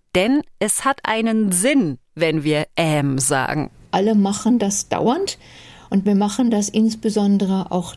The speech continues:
Speaker 2: dann, wenn das, der Inhalt der Sprache ein bisschen schwieriger wird.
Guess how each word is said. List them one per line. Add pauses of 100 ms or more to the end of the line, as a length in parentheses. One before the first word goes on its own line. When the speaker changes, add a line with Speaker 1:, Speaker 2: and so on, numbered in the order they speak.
Speaker 2:
dann, (540)
wenn
das, (240)
der
Inhalt
der
Sprache
ein
bisschen
schwieriger
wird.